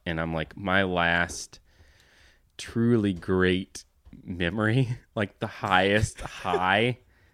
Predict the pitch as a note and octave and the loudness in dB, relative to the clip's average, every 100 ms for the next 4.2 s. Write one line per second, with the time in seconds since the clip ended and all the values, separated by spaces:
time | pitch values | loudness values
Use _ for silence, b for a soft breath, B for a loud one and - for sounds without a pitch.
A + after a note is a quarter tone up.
0 | _ - G#2 G#2 A#2 A2+ G#2 F2+ F#2 G2+ | _ -2 2 4 4 4 4 2 4 4
1 | F#2+ F2+ G2+ A#2 B2+ B2+ - b b b | 4 2 4 4 2 0 -8 b b b
2 | b b _ G#2 - G#2+ - G2 G2 F2+ | b b _ -8 -4 -4 0 -2 -2 -6
3 | E2 F2 E2 - F#2+ E2+ D#2+ E2 D#2+ D#2+ | -2 0 0 -4 -4 -2 0 -2 -4 -8
4 | - E2 | -4 -6